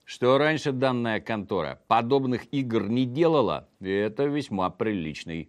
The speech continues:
результат. От населения поступают жалобы, что в Overwatch всего мало: карт, героев, стволов, и что сам бета-тест был коротковат. Ну, то есть народ уже конкретно подсел.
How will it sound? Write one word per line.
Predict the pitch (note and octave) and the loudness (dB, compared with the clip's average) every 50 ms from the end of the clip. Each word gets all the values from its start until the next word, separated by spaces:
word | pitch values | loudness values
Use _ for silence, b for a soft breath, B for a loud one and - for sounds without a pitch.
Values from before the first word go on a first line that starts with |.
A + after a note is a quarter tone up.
| _ - | _ -8
результат. | E2+ E2+ F2 F2 E2+ D#2+ D#2+ F2+ F2 E2+ D#2+ _ - C2 A1 G1+ _ _ _ _ _ _ - | -8 -6 -6 -6 -6 -6 -6 -6 -6 -6 -8 _ -12 -12 -12 -14 _ _ _ _ _ _ -8
От | F#2+ G#2 A2 - B2+ | -6 -6 -6 -4 -4
населения | C#3+ C#3+ - - C#3+ D3 C3+ C#3+ D3+ D#3+ E3 D#3+ D#3+ D#3+ | -4 -4 -2 -2 0 0 0 0 0 -2 -2 -4 -4 -6
поступают | - _ C#3+ B2+ - - - A2 G2+ - - G#2 G2+ G#2+ G#2+ G#2+ F#2 | -4 _ -2 -4 -2 -2 -4 -6 -6 -4 -2 0 0 0 0 0 -2
жалобы, | G2 F#2 E2 D2 D2+ F#2 F#2 F2+ F2 D#2+ D2 C#2 C#2 C2+ B1 | -4 -6 -6 -6 -4 -2 -2 0 -2 -2 -4 -6 -8 -10 -12
что | - - - C3+ B2+ C3 B2+ A#2+ - | -8 -4 -2 0 2 2 2 0 0
в | A2 G2+ G2+ B2 | -2 -2 0 0
Overwatch | B2 B2 C3 C3+ C#3 D3+ F3+ F3+ - - - G2 E2 C#2 - - | 0 0 0 0 0 0 -2 -2 -4 -6 -6 -6 -6 -6 -8 -12
всего | - - - F#2+ F#2+ G2 A2 A2+ | -12 -8 -6 -4 -2 -2 -2 0
мало: | A2 G#2 G2+ G2 F#2+ F#2 E2+ D#2 D2 C2+ - - _ - | 0 0 0 0 0 0 -2 -2 -4 -8 -10 -14 _ -8
карт, | - D3+ D3 C3+ B2+ A#2+ G2 - _ _ | -2 0 2 2 2 0 -2 -8 _ _
героев, | - F#2 A2 E3+ E3 C3 B2+ B2+ B2 A2+ G2 F#2 | -10 -6 -4 -4 -2 -2 -2 -2 -4 -4 -6 -8
стволов, | - - _ - D3+ D#3 D3+ D3 C#3 C#3 B2+ A#2 b b b b b b | -12 -14 _ -6 -4 -2 -2 0 0 0 0 -2 b b b b b b
и | A2+ A#2+ | -10 -10
что | A#2 - - C3 | -8 -8 -8 -8
сам | - - E3+ C#3 G#2+ D2+ D2 _ - | -4 -4 -4 -4 -4 -6 -10 _ -10
бета-тест | E2+ G2+ F#2 F#2 F2 - - E3 C#3+ - - _ _ _ _ | -8 -6 -6 -6 -8 -8 -6 -6 -6 -6 -8 _ _ _ _
был | - D2 G2 G#2+ A#2 - - _ _ | -12 -6 -6 -6 -6 -6 -10 _ _
коротковат. | - G#2+ F#2 F#2+ F#2 - - - G#2 F#2+ F2+ E2 D2 C2+ - _ _ B B B B B B B - | -10 -8 -8 -8 -8 -12 -10 -8 -6 -4 -4 -4 -4 -6 -10 _ _ B B B B B B B -8
Ну, | A#2 C#3 D#3+ C#3+ - - | -6 -6 -6 -6 -8 -8
то | - F2+ | -6 -6
есть | E2 D#2+ - | -6 -6 -6
народ | F2 F2 F#2 F2 F2+ G2 A2 B2 C#3 C#3 | -6 -4 -4 -4 -2 -2 -2 -2 -2 -2
уже | E3+ C#3 G2 F#2+ G#2+ | -4 -2 -2 -2 -4
конкретно | G#2 - A#2+ A#2+ A#2+ G2 - F2 F2 E2+ D#2 - - F#2 F2+ E2+ | -4 -6 -6 -8 -6 -6 -6 -4 -4 -4 -6 -6 -10 -10 -12 -10
подсел. | - - F#2 F2 - - - - - D2 C2+ A#1 - - | -8 -8 -10 -10 -10 -12 -18 -14 -12 -12 -12 -12 -14 -20